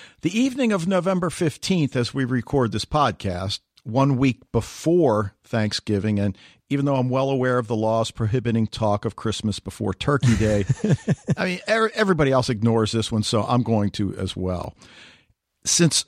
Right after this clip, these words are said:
Speaker 1: so many genre actors seem to pop up in Christmas movies, then I just figured, "What the hell?"
Speaker 2: <laughs> Well, exactly. And plus, people might be listening to this at a more appropriate time,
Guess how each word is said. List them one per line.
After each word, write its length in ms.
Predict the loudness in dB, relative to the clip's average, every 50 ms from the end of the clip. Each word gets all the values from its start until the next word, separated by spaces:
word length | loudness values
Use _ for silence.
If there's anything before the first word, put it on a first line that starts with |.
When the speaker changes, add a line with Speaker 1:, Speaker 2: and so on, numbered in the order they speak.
| -6
Speaker 1:
so 300 | -8 -6 -2 -2 -2 0
many 200 | 0 0 0 0
genre 480 | 0 0 0 0 0 2 2 2 0 0 0
actors 440 | -2 -2 -2 -2 -2 -2 -4 -2 0
seem 200 | 0 0 0 0
to 80 | -2
pop 320 | -2 0 2 2 2 2 0
up 160 | 0 0 0
in 100 | -4 -2
Christmas 540 | -2 -2 -2 -2 0 0 0 -2 0 0 -2
movies, 400 | -2 -2 -2 -2 -2 -2 0 2
then 120 | 2 4 4
I 80 | 2
just 180 | 2 0 -4 -4
figured, 260 | -2 -2 -2 0 0
"What 140 | 0 0 0
the 80 | 2 0
hell?" 300 | 0 0 -2 -6 -10 _ _ -2 0
Speaker 2:
<laughs> 100 | 0 2
Well, 180 | 2 2 2
exactly. 440 | 2 0 0 0 0 0 2 2 2
And 100 | 2 2
plus, 180 | 2 2 0 0
people 280 | 0 -2 0 2 2
might 160 | 2 2 2 2
be 100 | 2 2
listening 420 | 2 2 0 0 0 0 0 0
to 120 | 0 -2 -2
this 260 | -2 -2 -4 -4 -2
at 120 | -2 0
a 40 | 0
more 200 | 0 0 0 -2
appropriate 480 | -2 -2 -4 -6 -4 -4 -6 -8 -6 -6
time, 260 | -4 -4 -2 -4